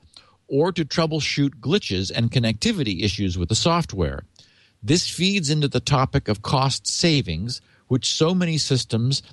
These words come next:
in a, whi-, which, which, with, I'm sorry, with so many systems in a given organization. And to save on head count,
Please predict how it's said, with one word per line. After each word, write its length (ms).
in 140
a, 40
whi-, 220
which, 420
which, 540
with, 360
I'm 120
sorry, 220
with 440
so 240
many 220
systems 540
in 160
a 60
given 280
organization. 800
And 120
to 60
save 320
on 140
head 400
count, 580